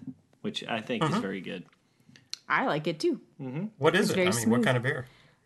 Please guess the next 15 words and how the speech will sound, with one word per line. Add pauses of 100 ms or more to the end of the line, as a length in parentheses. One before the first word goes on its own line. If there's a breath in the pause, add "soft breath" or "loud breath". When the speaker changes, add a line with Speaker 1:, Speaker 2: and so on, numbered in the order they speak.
(600)
Speaker 1:
It's,
I,
I,
I
believe
it's
an
I
P
A,
but
it
also
has,
um,